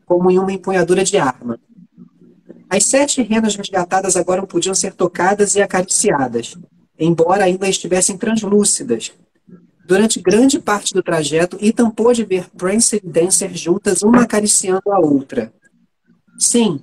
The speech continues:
apesar de sermos consideradas irmãos e irmãs, todas temos origens em pais diferentes. Prancer e Dancer estão juntas desde quando ainda eram filhotinhas. Continua?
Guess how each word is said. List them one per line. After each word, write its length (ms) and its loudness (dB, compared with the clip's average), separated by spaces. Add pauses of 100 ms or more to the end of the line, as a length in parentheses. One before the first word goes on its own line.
(140)
apesar 420 0
de 100 -4
sermos 320 -2
consideradas 680 0
irmãos 520 0
e 60 0
irmãs, 600 0 (720)
todas 400 2
temos 300 -2
origens 460 -2
em 100 -8
pais 340 0
diferentes. 800 -4 (460)
Prancer 360 4
e 60 2
Dancer 360 0
estão 260 -4
juntas 380 0
desde 340 2
quando 260 -4
ainda 220 2
eram 160 2
filhotinhas. 960 -2 (800)
Continua? 600 0